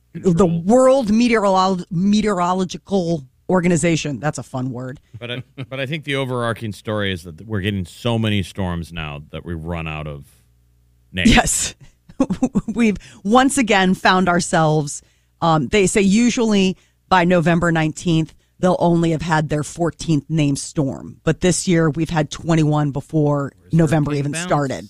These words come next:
Speaker 3: So this is
Speaker 2: Where's
Speaker 3: the
Speaker 2: Hurricane
Speaker 3: third, the,
Speaker 2: Bounce?
Speaker 3: only the third time ever we've run out of names.
Speaker 1: Yeah. And it's been, you know, in recent, in recent memory.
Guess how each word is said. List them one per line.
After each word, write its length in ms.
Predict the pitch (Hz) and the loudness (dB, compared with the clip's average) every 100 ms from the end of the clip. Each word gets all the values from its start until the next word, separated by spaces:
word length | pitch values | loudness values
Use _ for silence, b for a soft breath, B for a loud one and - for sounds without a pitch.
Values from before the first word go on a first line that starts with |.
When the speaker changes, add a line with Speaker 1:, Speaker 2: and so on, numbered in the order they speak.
| _ | _
Speaker 3:
So 60 | 113 | -8
this 200 | 123 127 | -6 -6
is 60 | 110 | -6
Speaker 2:
Where's 140 | 110 | -6
Speaker 3:
the 80 | 123 | -2
Speaker 2:
Hurricane 360 | 135 139 143 | 0 0 -2
Speaker 3:
third, 0 | 139 | -6
the, 80 | |
Speaker 2:
Bounce? 80 | 127 | -4
Speaker 3:
only 200 | 135 143 | -2 0
the 140 | 127 120 | -2 -4
third 380 | - 139 139 117 | -4 -2 -2 -4
time 280 | 117 117 | -4 -2
ever 260 | 107 98 95 | -2 -2 -4
we've 220 | 90 85 | -6 -6
run 160 | 90 85 | -6 -6
out 120 | 80 | -8
of 60 | 78 | -10
names. 320 | 76 58 - _ _ _ _ - | -12 -14 -20 _ _ _ _ -4
Speaker 1:
Yeah. 160 | 185 - - _ _ _ _ _ 165 | -4 -4 -10 _ _ _ _ _ 0
And 120 | 170 | 0
it's 200 | 147 - | 0 0
been, 300 | 180 139 139 | 2 4 4
you 100 | 160 | 0
know, 80 | - | 0
in 180 | 160 151 | 0 0
recent, 460 | 170 151 160 135 - _ - | -2 -2 -2 -2 -6 _ 2
in 200 | 175 180 | 4 4
recent 600 | 233 - 190 160 - - - | 2 2 -2 -4 -8 -12 -2
memory. 580 | 165 170 160 135 110 | 2 2 2 -2 -8